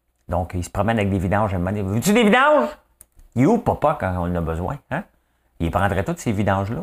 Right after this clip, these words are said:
lui. Ben oui, hein ? Ça a l'air qu'on consomme sept cent vingt-quatre kilogrammes de poubelles par année, par habitant. On vise pour deux mille vingt-trois cinq cent vingt-cinq, ça n'a pas de sens. Faut réduire nos cochonneries.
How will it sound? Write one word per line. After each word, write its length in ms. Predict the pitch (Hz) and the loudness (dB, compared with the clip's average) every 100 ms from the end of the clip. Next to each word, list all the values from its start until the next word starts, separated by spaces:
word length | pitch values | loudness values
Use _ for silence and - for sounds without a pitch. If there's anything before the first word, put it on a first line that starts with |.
| 196 | -8
lui. 180 | 139 - _ _ _ - - | -10 -14 _ _ _ -16 -2
Ben 100 | 123 | 0
oui, 200 | 170 196 - | 0 -4 -8
hein ? 120 | 160 - _ - - | -8 -8 _ -20 -10
Ça 200 | - 113 | 0 2
a 40 | 123 | 4
l'air 320 | 202 247 - | 4 4 2
qu'on 200 | 131 113 | 0 2
consomme 540 | 120 117 104 180 170 | 4 2 2 -2 -2
sept 280 | - - 107 | -2 -2 -2
cent 220 | - 233 | 0 0
vingt-quatre 520 | 139 120 98 - 135 _ _ - | 2 0 0 -2 -4 _ _ -6
kilogrammes 640 | - 196 113 131 170 127 | 0 2 2 2 0 0
de 140 | 92 - _ | -2 -4 _
poubelles 560 | - 202 147 151 180 - - _ _ _ _ | -4 0 2 2 0 -6 -12 _ _ _ _
par 200 | - 82 | -2 0
année, 280 | 87 90 120 | 2 0 -2
par 180 | - 80 | -4 -2
habitant. 380 | 78 73 85 113 - _ _ _ _ _ _ _ _ _ - | -2 -2 -6 -8 -10 _ _ _ _ _ _ _ _ _ -4
On 160 | 95 | 0
vise 300 | 98 135 160 | 2 2 0
pour 140 | - 87 | -4 -4
deux 160 | 107 | 0
mille 160 | 101 110 | 2 2
vingt-trois 420 | 90 76 - - | 2 0 -2 -4
cinq 300 | - - 247 | -2 0 -2
cent 240 | - 165 123 | 0 -2 0
vingt-cinq, 480 | 82 - 104 113 | -2 -2 -4 -4
ça 80 | - | -6
n'a 60 | - | -6
pas 100 | - | -6
de 60 | |
sens. 320 | - - - _ _ _ _ | -8 -12 -14 _ _ _ _
Faut 160 | 107 104 | -2 0
réduire 640 | 117 92 113 143 120 - _ _ _ _ - | 2 0 -2 -2 -4 -8 _ _ _ _ -2
nos 180 | 101 | 0
cochonneries. 580 | 92 104 - 82 82 107 | 0 -2 -2 -4 -6 -8